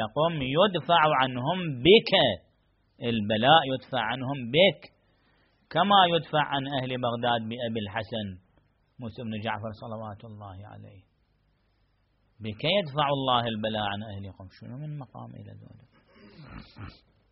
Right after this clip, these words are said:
عن علي بن المسيب قال: "قلت للرضا عليه السلام: 'شقتي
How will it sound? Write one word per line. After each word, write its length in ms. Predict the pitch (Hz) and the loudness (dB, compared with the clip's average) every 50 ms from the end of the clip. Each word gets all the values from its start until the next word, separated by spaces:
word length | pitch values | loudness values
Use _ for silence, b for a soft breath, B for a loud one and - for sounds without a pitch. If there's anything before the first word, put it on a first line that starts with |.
| _ _ _ _ _ _ _ _ _ _ _ _ _ _ _ - - - _ _ _ _ _ _ _ _ - - | _ _ _ _ _ _ _ _ _ _ _ _ _ _ _ -20 -20 -20 _ _ _ _ _ _ _ _ -8 -8
عن 100 | 117 123 | -4 0
علي 340 | 117 110 120 131 151 156 139 | 0 0 2 2 2 2 0
بن 120 | 123 117 | 0 -2
المسيب 540 | 117 110 110 110 104 - 139 135 147 156 147 147 - | -4 -2 -2 -4 -4 -2 -2 0 0 -2 -2 -2 -2
قال: 240 | 117 113 110 107 104 | 0 0 0 0 -2
"قلت 280 | - 143 139 135 - - | -4 -4 -6 -6 -6 -6
للرضا 520 | 117 107 101 101 104 120 139 135 127 110 | -6 -4 -4 -4 -2 -2 -2 0 0 0
عليه 360 | 101 92 98 101 101 98 98 98 | 0 0 -2 -4 -4 -6 -6 -8
السلام: 420 | 92 - - 101 107 120 127 127 | -10 -10 -8 -4 -2 -2 -2 -4
'شقتي 720 | 113 - - 170 156 _ _ _ - 151 143 - 156 151 | -6 -8 -8 -8 -8 _ _ _ -6 -6 -4 -6 -8 -6